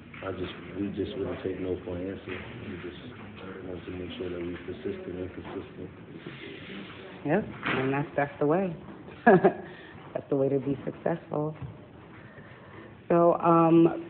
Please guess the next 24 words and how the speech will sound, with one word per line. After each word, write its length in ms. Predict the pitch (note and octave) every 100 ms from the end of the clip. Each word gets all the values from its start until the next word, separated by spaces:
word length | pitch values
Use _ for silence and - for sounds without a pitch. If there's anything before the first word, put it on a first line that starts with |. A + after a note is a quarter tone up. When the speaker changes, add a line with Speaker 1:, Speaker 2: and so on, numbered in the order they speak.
| -
Speaker 2:
the 280 | D3 D#3+ D3 -
Drip, 320 | D#3+ F3 - D#3 - D3
the 80 | E3+
Drip 260 | E3 G3 E3
Report 460 | D3+ D3+ B2 - - -
Speaker 1:
Mm-hmm. 240 | G#2 A#2 -
Speaker 2:
has 140 | D#3+ C#3+
become 300 | D#3+ E3 D3+
a 120 | D#3
social 240 | D#3 D3+
media 280 | D#3 D3+ D3 -
classic, 440 | C#3 C3 - - - - A#2 - - - - - - - E3+
and 160 | E3
it's 140 | E3 E3+
on 120 | D#3
its 120 | D#3 -
third 480 | E3+ E3 E3+ E3+ E3 - - - - - -
season 220 | G#3 G#3
now 160 | G#3+ G#3+
with 100 | G#3
Revolt. 380 | G#3 G#3 A3 A#3+ - - -
Speaker 1:
Yeah. 60 | - - - - -
Speaker 2:
Yeah. 140 | D3+ - - -
So, 420 | F3 E3 D#3+ D#3